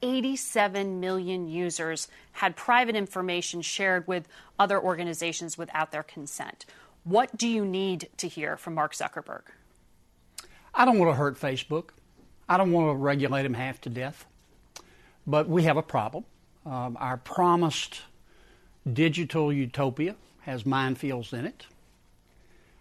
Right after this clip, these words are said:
Speaker 2: Uh, Mister Zuckerberg has not exhausted himself being forthcoming. We had one hearing.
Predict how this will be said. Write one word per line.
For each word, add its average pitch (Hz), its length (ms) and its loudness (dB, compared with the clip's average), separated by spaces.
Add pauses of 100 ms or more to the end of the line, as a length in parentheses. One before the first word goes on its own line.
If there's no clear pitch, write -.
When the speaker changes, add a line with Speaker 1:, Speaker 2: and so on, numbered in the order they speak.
(220)
Speaker 2:
Uh, 143 260 4
Mister 160 320 0
Zuckerberg 151 680 4
has 135 280 2
not 156 340 4
exhausted 139 840 2
himself 131 640 -2
being 135 260 0
forthcoming. 139 800 -6 (1600)
We 175 180 4
had 214 260 6
one 214 160 4
hearing. 127 380 -4